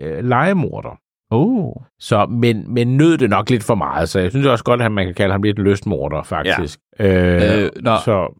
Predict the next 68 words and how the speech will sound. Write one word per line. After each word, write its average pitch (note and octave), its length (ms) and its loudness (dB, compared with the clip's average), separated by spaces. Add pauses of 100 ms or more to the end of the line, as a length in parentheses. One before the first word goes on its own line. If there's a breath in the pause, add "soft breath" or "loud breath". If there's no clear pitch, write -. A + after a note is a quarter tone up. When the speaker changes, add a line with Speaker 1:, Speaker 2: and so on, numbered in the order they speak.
Speaker 1:
men G#2+ 160 -6
Speaker 2:
Kombineret C3 380 4
arbejde C#3 360 2
og A#2+ 60 0
hobby? D#3 240 -2 (300)
Speaker 1:
Ja, C3 180 2 (200)
Speaker 2:
Ja. C#3+ 160 -2
Speaker 1:
præcis, A#2 560 -6
Speaker 3:
Så A#2 120 -2
har B2+ 140 4
du, - 120 -2
Speaker 1:
præcis. G#2+ 200 -4
Speaker 3:
har, - 60 -18
hvis G2 120 -8
du G2+ 100 -10
først E3+ 280 -2 (160)
kan C3+ 100 -2
leve C3+ 180 4
din A#2 140 -4
hobby, G#2 280 0
så A2 140 -2
har C#3+ 140 2
du G#2+ 60 -6
slet G#2+ 240 0
ikke, G#2+ 180 0
så C3 100 -4
arbejder A2+ 320 0
du G#2 60 2
ikke G#2 100 0
en F#2+ 60 -4
time G#2 240 -4
mere G#2 100 0
i F#2 40 -2
dit E2 100 -8
liv. F2 240 -4
<laughs> - 720 -20
Eller A2 120 -4
hvordan A#2 180 2
fanden C3 300 0
er A2+ 40 2
det, G#2+ 100 -6
man G2 80 -4
Speaker 1:
Det A#2 60 -4
er B2+ 40 0
Speaker 3:
siger? A#2 100 0
Speaker 1:
sådan D3 100 0
noget, D3+ 180 2
i B2 100 -2
den - 120 -6
Speaker 2:
Så D#3 60 0
Speaker 1:
stil. D3 80 0
Speaker 2:
tæller F3+ 180 4
man C3+ 160 2
ikke C#3 120 2
overarbejde, A#2 480 0
nej. G2+ 240 -10
Speaker 1:
Ja, G2 120 -4 (180)
men B2+ 100 0
hvis B2+ 200 0
jeg D3 60 2
lige F3 120 2
hurtigt E3 260 2
må B2+ 80 -2
komme B2+ 220 -2
med B2+ 80 -2
salgsmøren A2+ 600 -2
omkring F2+ 480 -6
myrdet, G2 380 -2